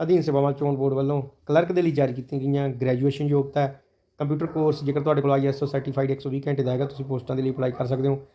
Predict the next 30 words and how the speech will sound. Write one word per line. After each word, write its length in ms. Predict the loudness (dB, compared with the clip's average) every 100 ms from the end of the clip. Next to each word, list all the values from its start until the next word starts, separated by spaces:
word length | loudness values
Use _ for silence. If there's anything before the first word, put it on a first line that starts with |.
| _ _ _
ਇਹ 120 | 2 4
ਵੀ 100 | 4
ਰੈਗੂਲਰ 320 | 4 4 0
ਪੋਸਟਾਂ 300 | 0 -2 -2
ਤੇ 80 | -2
ਇਹਦੇ 160 | -2
ਲਈ 120 | 0
ਵੀ 120 | 0 -2
ਬਹੁਤ 300 | -2 0 0
ਵਧੀਆ 240 | 0 0
ਮੌਕਾ 320 | 0 -2 0
ਹੈ 60 | -2
ਜੇਕਰ 240 | 0 -4
ਤੁਸੀਂ 180 | -4 -6
ਇਹਦੇ 100 | -4
ਲਈ 80 | -4
ਤਿਆਰੀ 260 | -2 -2
ਕਰਕੇ 420 | -2 -6 -6 -6 -6 -14 -20 -14
ਸਿਲੈਕਸ਼ਨ 340 | 0 0 0
ਪੱਕੀ 240 | -4 -4 0
ਕਰ 140 | 2
ਸਕਦੇ 240 | 2 2
ਹੋ। 40 | 2
ਤੇ 320 | 4 2 0 -12 _ _
ਇਹ 220 | 2 4 4
ਅਠਾਈ 280 | 4 2
ਸੌ 240 | 2 2 0
ਪਲੱਸ 260 | 0 -2
ਪੋਸਟਾਂ 360 | -2 -6 -4 -2
ਜੋ 280 | 0 -2